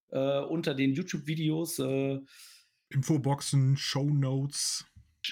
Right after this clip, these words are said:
Speaker 1: Ge-, überall findet ihr das. Ihr findet uns überall. <laughs> Ähm, liked,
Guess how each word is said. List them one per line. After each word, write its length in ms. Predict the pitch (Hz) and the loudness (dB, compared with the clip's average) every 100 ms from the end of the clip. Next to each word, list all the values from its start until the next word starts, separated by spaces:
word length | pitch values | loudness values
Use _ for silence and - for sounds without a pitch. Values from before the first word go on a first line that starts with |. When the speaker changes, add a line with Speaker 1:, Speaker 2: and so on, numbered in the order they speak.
| 151 | 0
Speaker 1:
Ge-, 240 | 165 139 - | 0 0 2
überall 360 | 156 135 123 | 4 4 0
findet 280 | 113 123 104 | -2 -2 0
ihr 100 | 107 | -2
das. 160 | 110 - | -2 -2
Ihr 120 | 135 | -2
findet 280 | 143 151 147 | 0 0 0
uns 160 | 123 | -2
überall. 480 | 127 117 123 135 151 - | 0 0 2 2 0 -6
<laughs> 160 | - | -6
Ähm, 600 | - 127 123 123 123 123 - _ _ _ | 0 2 2 0 -4 -6 -14 _ _ _
liked, 800 | 110 117 151 185 - - - - | -2 0 0 -2 -6 -8 -8 -12